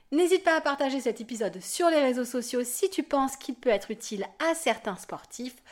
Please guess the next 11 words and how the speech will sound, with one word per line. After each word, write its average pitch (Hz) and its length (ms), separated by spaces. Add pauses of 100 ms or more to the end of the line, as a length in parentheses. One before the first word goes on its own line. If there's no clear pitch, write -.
(240)
sans 302 400
oublier 240 280
de 190 100
me 190 280 (140)
taguer 220 540 (220)
at 202 120 (300)
Agnès 240 600 (280)
underscore 220 640
yoga 208 460 (300)
pour - 180
que 262 160